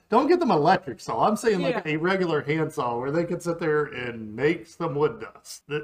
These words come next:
Speaker 1: I know it's a grand time. You gotta love my order. I'm gonna see if the mic's working now. Yes.
Speaker 2: Good.
Speaker 1: <laughs> The mic is working.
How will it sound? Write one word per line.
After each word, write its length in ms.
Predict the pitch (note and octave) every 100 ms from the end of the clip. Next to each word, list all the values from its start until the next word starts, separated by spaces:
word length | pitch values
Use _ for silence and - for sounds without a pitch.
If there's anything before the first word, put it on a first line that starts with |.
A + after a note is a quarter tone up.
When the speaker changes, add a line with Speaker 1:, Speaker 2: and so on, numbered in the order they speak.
| -
Speaker 1:
I 60 |
know 140 | C#3+ D#3+
it's 100 | C#3+
a 60 |
grand 260 | A2+ B2+ B2
time. 200 | B2 A#2+ C#3+
You 180 | C#3+ C#3
gotta 140 | D3
love 280 | C3 D3+ C#3+
my 200 | C3+ B2+
order. 400 | B2 D3 D#3+ D#3
I'm 120 | -
gonna 120 | C#3+ C3
see 140 | E3
if 80 | -
the 60 | A#2
mic's 280 | B2 C#3+
working 260 | D#3 C#3+ D3+
now. 280 | D3+ E3 D#3+ - - _ _ _ _ _ _ _ _ - - _ _ - _ - -
Yes. 380 | D#3 C3 - _ C3+ -
Speaker 2:
Good. 240 | F3 D#3+ -
Speaker 1:
<laughs> 40 | - - - - - - -
The 80 | A3+
mic 160 | G#3+ F3 -
is 200 | - - -
working. 460 | D3+ C3 C3 B2+